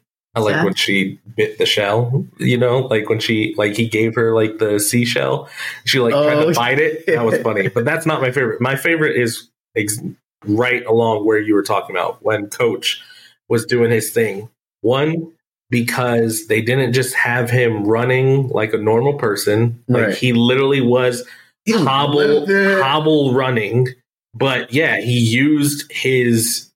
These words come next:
Speaker 1: he used his, um, his injury to his benefit. 'Cause, yeah,
Speaker 3: Yeah.
Speaker 1: he used the metal leg to hit, kick some, some rocks out the way.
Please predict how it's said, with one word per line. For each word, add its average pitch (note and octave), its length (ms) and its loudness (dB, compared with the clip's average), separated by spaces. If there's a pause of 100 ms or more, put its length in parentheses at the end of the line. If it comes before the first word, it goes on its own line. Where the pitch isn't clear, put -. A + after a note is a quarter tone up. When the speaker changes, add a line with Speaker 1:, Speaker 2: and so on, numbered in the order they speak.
(120)
Speaker 1:
he A#2+ 140 -2
used C#3 500 2
his, A#2+ 440 2
um, G#2+ 640 0 (380)
his A2+ 520 0
injury A2+ 760 2
to A#2+ 140 0
his G2+ 140 -2
benefit. - 640 -2
'Cause, A2 140 0
yeah, D3 220 0
Speaker 3:
Yeah. A#2+ 180 0
Speaker 1:
he C3+ 140 -4
used C3+ 360 0
the A2+ 120 0
metal D3 360 0
leg B2 440 0 (320)
to A#2+ 220 0
hit, D3+ 400 -6
kick E3 320 -4
some, B2+ 580 0
some A2+ 280 0
rocks C#3 300 -2
out A2 220 -4
the G#2+ 100 2
way. G#2+ 340 0